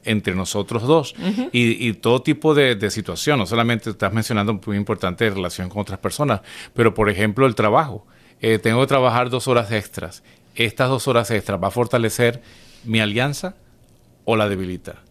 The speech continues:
Speaker 1: Entonces uno, uno lo piensa. La fortalece porque trae más dinero. Ok, ¿es solamente el dinero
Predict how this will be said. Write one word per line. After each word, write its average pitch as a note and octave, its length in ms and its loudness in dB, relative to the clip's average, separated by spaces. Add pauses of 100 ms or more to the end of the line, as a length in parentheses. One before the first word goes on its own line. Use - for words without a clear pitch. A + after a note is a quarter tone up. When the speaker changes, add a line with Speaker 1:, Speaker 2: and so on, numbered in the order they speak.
(120)
Speaker 1:
Entonces G2 240 -6
uno, A2 300 0
uno G2 240 -2
lo F#2+ 140 -2
piensa. C3 420 -6 (340)
La A2 100 0
fortalece A#2+ 520 0
porque D3 200 0
trae A#2 220 2
más B2 160 2
dinero. F#2+ 400 -2 (240)
Ok, G2+ 200 -4 (260)
¿es G2 220 -4
solamente A#2+ 520 2
el A2 80 -2
dinero A2 540 0